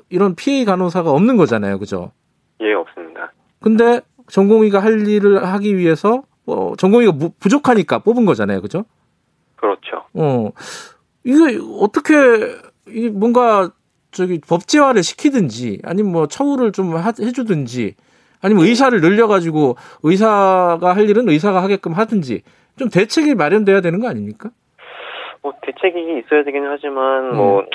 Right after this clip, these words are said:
Speaker 2: 개인적인 의견으로는,
Speaker 1: 네.
Speaker 2: 뭐, 인원수를 더 늘린다고 사실 기피과에 간다라고 보장을 할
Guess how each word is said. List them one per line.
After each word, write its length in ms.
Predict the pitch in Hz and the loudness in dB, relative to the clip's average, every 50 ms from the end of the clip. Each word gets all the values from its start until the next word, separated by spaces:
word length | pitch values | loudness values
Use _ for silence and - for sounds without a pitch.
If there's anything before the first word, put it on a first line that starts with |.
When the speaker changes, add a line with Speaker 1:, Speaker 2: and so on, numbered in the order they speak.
| - 117 - | -14 -12 -8
Speaker 2:
개인적인 440 | - 110 113 123 135 131 135 131 110 | -4 -4 -4 -2 -2 -2 -2 -2 -2
의견으로는, 640 | 101 101 101 110 113 110 107 107 104 104 104 104 | -4 -2 -2 -2 -2 0 -2 -2 -2 -2 -2 -2
Speaker 1:
네. 640 | 110 110 107 110 110 107 107 107 107 107 107 113 110 110 110 | -2 -2 -2 -2 -2 -2 -2 -2 -2 -2 -4 -4 -6 -8 -4
Speaker 2:
뭐, 300 | 110 104 101 101 101 98 95 - | -2 -2 -2 -2 -2 -4 -6 -6
인원수를 580 | 104 107 117 127 139 139 131 139 123 123 120 - | -4 0 0 0 0 0 -4 -4 -2 -2 -2 0
더 160 | - 107 104 | 0 -2 0
늘린다고 680 | 98 95 95 98 110 120 123 120 117 110 107 113 110 110 - | 0 -2 -4 -4 -4 -4 -2 0 0 0 0 0 -2 -2 -2
사실 180 | - - 120 110 | -4 -16 -18 -18
기피과에 680 | - - - - 117 - - 107 104 101 98 98 98 95 | -16 -16 -14 -12 -10 -2 0 0 2 2 2 2 0 0
간다라고 640 | - - 95 95 95 101 101 101 98 95 95 95 90 | -2 -4 -6 -2 0 0 0 2 0 -2 -4 -6 -8
보장을 340 | - - 95 - 95 98 98 101 110 | -10 -10 -6 -6 -6 -6 -6 -8 -10
할 80 | 117 | -12